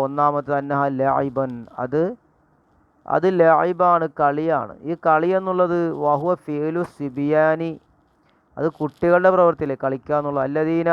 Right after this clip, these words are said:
എങ്ങനത്തെ കുട്ടികളാ? യുത്ബിഊന അൻഫുസഹും ജിദ്ദൻ, അവരുടെ ശരീരത്തെ അവർ അങ്ങേയറ്റം എന്ത് ചെയ്യും? ഏ, യുത്ബിഊന, അധ്വാനിപ്പിക്കും, അല്ലേ?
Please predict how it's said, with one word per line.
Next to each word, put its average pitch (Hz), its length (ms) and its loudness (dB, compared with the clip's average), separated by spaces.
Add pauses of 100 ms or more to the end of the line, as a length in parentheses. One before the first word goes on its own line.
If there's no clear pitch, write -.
(100)
എങ്ങനത്തെ 156 380 -4
കുട്ടികളാ? 160 280 0 (180)
യുത്ബിഊന 175 1080 0 (840)
അൻഫുസഹും 147 560 -2
ജിദ്ദൻ, 127 400 -6
അവരുടെ 151 420 2
ശരീരത്തെ 170 520 2
അവർ 170 140 4
അങ്ങേയറ്റം 165 600 -2 (260)
എന്ത് 147 180 -8
ചെയ്യും? 143 240 -4 (920)
ഏ, 131 60 -4 (140)
യുത്ബിഊന, 147 680 0 (280)
അധ്വാനിപ്പിക്കും, 139 800 -2 (360)
അല്ലേ? 147 200 0